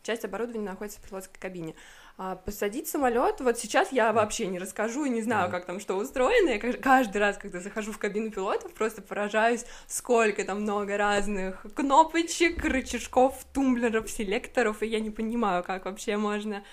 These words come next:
Speaker 1: а, в этом многообразии ориентироваться, но в самой экстренной ситуации, допустим, если есть голос диспетчера, если кто-то руководит там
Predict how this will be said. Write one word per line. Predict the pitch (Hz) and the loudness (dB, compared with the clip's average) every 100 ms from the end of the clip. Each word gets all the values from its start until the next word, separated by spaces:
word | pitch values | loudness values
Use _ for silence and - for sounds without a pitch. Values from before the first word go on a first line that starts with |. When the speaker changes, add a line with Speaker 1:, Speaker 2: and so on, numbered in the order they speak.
| - - | -20 -8
Speaker 1:
а, | 220 | -4
в | 226 | -4
этом | 226 | -2
многообразии | 214 214 214 226 220 208 196 202 202 - - | -2 -2 -2 0 0 -2 -4 -6 -8 -10 -4
ориентироваться, | 220 226 240 339 415 302 240 - 175 - | -2 0 -2 0 0 0 -2 -4 -4 -4
но | 202 214 220 226 214 208 180 - _ _ _ _ _ _ _ - | -4 -2 0 0 0 -2 -6 -16 _ _ _ _ _ _ _ -14
в | 220 | -4
самой | - 226 220 208 | 2 4 4 0
экстренной | 196 - - 190 | -2 -6 -10 -10
ситуации, | 202 - 175 196 330 403 - 214 | -10 -10 -4 2 2 2 -2 -6
допустим, | 175 - 190 190 - 175 | -6 -8 -10 -10 -10 -8
если | 180 175 170 - | -6 -6 -6 -12
есть | 175 170 170 | -10 -8 -8
голос | 185 170 175 | -8 -6 -8
диспетчера, | 170 - 240 320 381 - 220 | -12 -12 -6 -2 -2 -4 -6
если | 185 175 - | -6 -8 -10
кто-то | - 175 175 160 | -10 -10 -8 -10
руководит | 170 170 175 170 175 | -8 -10 -8 -8 -10
там | - 165 | -10 -12